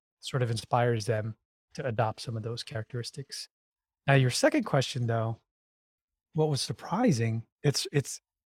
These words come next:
it's every day, man. It's, it's constant. Like, wow. And, and it doesn't <laughs> show up until years later.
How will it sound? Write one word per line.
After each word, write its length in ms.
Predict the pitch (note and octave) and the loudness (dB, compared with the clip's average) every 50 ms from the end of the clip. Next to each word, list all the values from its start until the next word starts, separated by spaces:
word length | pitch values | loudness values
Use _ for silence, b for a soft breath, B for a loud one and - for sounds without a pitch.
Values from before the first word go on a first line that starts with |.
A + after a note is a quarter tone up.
| _ _ _ | _ _ _
it's 300 | - - - D#3 D3+ - | -12 0 0 2 6 8
every 220 | E3+ G#3+ B3 G3 | 8 8 8 4
day, 280 | A#2 - G#2 - G#3 D#3+ | 2 4 4 4 4 4
man. 280 | G#2 G2 G2 A2 A#2 - _ _ _ | 2 0 -4 -6 -8 -8 _ _ _
It's, 220 | C#3 B2+ - - - | -6 -6 -4 -6 -10
it's 160 | C3 - - | -10 -8 -6
constant. 580 | - - - A2+ D3+ F#3+ - - - A2+ - - _ _ _ _ _ _ _ _ _ _ | -6 -4 -2 -2 0 -2 -2 -4 -8 -14 -16 -18 _ _ _ _ _ _ _ _ _ _
Like, 400 | B2 A#2 A2 - - - - - _ _ _ _ _ _ _ _ _ _ _ _ _ | -2 -2 -2 -4 -8 -10 -10 -12 _ _ _ _ _ _ _ _ _ _ _ _ _
wow. 420 | C#3 C#3 D3 D3 C3 A2+ G2+ - - _ _ _ _ _ _ _ _ _ _ _ _ - - - | 8 10 10 10 10 8 4 0 -6 _ _ _ _ _ _ _ _ _ _ _ _ -2 2 4
And, 160 | D3+ D#3 D#3+ | 4 6 6
and 100 | E3 E3+ | 6 8
it 60 | E3+ | 8
doesn't 240 | G3 F#3+ A#3 A#3 G3+ | 10 10 10 8 8
<laughs> 0 | |
show 300 | - - F3+ G3 - - | 10 10 10 12 12 12
up 260 | - D#3+ E3 - - - _ _ _ _ _ _ _ | 12 12 10 6 0 -10 _ _ _ _ _ _ _
until 260 | - E3+ - G3+ F#3+ E3 | 2 4 8 8 8 8
years 280 | D3 E3 F#3 E3 C3 | 8 6 4 4 2
later. 360 | A#2 A2 E3+ F#3+ - - - | 0 -2 -4 -4 -6 -10 -16